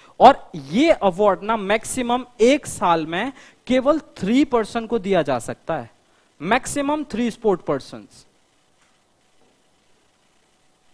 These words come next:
मतलब, तीन खिलाड़ियों से ज्यादा को एक साल के अंदर राजीव गांधी खेल रत्न अवार्ड नहीं मिलता है। एसएसबी इंटरव्यू है, पवन।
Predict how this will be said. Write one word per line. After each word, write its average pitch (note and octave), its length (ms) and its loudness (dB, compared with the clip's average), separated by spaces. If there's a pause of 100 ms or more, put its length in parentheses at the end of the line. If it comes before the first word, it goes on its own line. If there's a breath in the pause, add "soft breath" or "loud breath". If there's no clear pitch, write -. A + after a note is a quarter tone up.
(440 soft breath)
मतलब, B3+ 400 0
तीन C4+ 260 0
खिलाड़ियों A#3+ 500 0
से A#3+ 180 -4
ज्यादा F3+ 420 2
को G#3 360 -2 (300 loud breath)
एक C#4 240 2
साल A3+ 280 0
के G3 140 -4
अंदर G3+ 220 -2
राजीव F#3+ 360 -2
गांधी G3+ 280 -2
खेल A3+ 240 -4
रत्न F3 260 -2
अवार्ड E3 400 2 (280 loud breath)
नहीं E3+ 260 -2
मिलता A2 360 -10
है। F2 120 -16 (720 soft breath)
एसएसबी B3+ 480 0
इंटरव्यू B3 520 2
है, C4+ 80 4
पवन। B3+ 380 -2